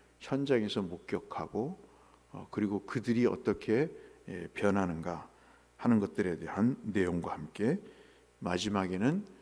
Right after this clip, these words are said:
"볼지어다, 내가 세상 끝날까지 너와 항상 함께 있으리라." 하시는 그 말씀이, 예, 결론으로, 어, 맺고 있습니다. 여러분 늘 이 말씀을 보셔서 잘 알다시피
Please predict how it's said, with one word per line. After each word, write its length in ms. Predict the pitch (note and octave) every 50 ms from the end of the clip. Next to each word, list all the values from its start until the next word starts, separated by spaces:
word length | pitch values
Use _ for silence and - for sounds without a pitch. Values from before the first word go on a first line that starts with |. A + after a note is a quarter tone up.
| - - - - _ _ _
"볼지어다, 640 | - G#2 F#2+ - - A2 G#2 F#2 F2+ F#2 F2+ F2 F2+
내가 260 | F#2 F#2+ F2+ F2+ F2+
세상 400 | - - C3 A2+ - B2+ A2+ A2+
끝날까지 760 | - C3+ B2+ B2+ A#2 A2 - - G2 E2+ G2 G#2 B2+ E3+ G3+ - - - - - - _ _ _
너와 220 | - - F#2 E2 -
항상 540 | - - C#3+ D#3 E3 D#3+ C3+ - - C3
함께 360 | C3 A#2+ C#3 C#3 - - C#3 A2
있으리라." 600 | G2+ - - A2 - A#2 - - - - - - - - _ _ - - - - - _ _ _
하시는 400 | - C3 - - A#2 A#2 A2 G#2
그 240 | - A#2 G2+ F#2+
말씀이, 760 | F#2+ G2 F#2+ F2+ F2+ - - A2 F#2 F2+ G2 A#2+ C#3+ C#3 - - - - - - - - - _ _ -
예, 140 | - - - -
결론으로, 800 | - - F#2+ F#2 F2+ G2 F2+ E2+ F2 D#2+ G#2+ A#2 D#3 G3+ - - - - - - - -
어, 300 | - - F#2 F#2 F#2 -
맺고 520 | - - F#2 - - - G#2+ F#2 F2+ D2+ -
있습니다. 600 | - G#2 - - F#2+ E2+ - - - - - - - _ _ - - - - - - - - - - - - - - - - _ -
여러분 300 | A2+ A2+ G#2+ A2+ G#2+ G#2
늘 240 | A2+ A2+ A2 G#2+
이 80 | A2 G#2+
말씀을 880 | A2 G#2+ G#2 G2+ - G#2+ A2+ A2 G#2 G2+ F2 C2+ G2 F#2 F2+ E2+ E2 - - -
보셔서 560 | A2+ G#2 F#2+ G#2 F#2+ - G#2 F#2 E2+ E2+ E2 -
잘 360 | - - G2+ F2+ E2+ E2 F2+ - - -
알다시피 960 | G2+ F2 F2+ F#2+ F#2 G2+ F2+ E2+ - - - - - F2 - - G#2 C3 F#3